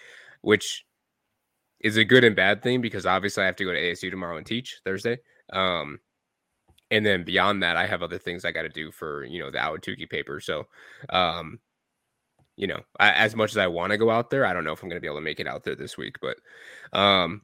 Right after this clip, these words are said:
yeah, man, that sounds, sounds like a lot of fun, though.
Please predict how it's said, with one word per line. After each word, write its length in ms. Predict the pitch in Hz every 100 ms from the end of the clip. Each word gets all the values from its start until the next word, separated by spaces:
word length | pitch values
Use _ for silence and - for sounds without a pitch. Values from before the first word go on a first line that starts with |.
| _ _ _ _ -
yeah, 180 | 127 175
man, 260 | 117 139 - -
that 140 | 127 -
sounds, 460 | 151 139 - - -
sounds 240 | - 131
like 120 | 135
a 40 | 120
lot 140 | 117
of 80 | 110
fun, 160 | 120
though. 220 | 147 80